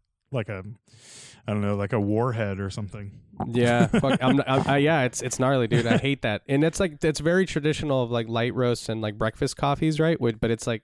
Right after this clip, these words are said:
Speaker 1: Yeah.
Speaker 2: it's, yeah, like, the only way that you can pull it off, and, and it's not a prior-, it's not a preference, but, like,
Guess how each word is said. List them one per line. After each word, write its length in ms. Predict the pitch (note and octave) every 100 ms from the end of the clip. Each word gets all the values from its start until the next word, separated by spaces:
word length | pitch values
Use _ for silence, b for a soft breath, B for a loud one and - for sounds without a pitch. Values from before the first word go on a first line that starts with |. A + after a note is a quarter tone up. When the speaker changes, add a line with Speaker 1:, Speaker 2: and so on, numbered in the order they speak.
| -
Speaker 1:
Yeah. 120 | G2+
Speaker 2:
it's, 260 | F#2+ - -
yeah, 280 | B2+ B2 G#2 -
like, 140 | C#3+
the 100 | C#3+ D3
only 180 | G3 A3
way 120 | G3+
that 80 | F3
you 80 |
can 100 | E3 D3
pull 140 | D3
it 40 |
off, 160 | D3 C#3
and, 160 | A#2 A#2+
and 140 | A#2+
it's 140 | B2 -
not 180 | B2+ B2+
a 60 |
prior-, 300 | A2+ A2 G#2+ -
it's 160 | -
not 120 | C#3 A#2
a 40 |
preference, 440 | - G3 B2 A#2 -
but, 140 | F#2
like, 160 | A2+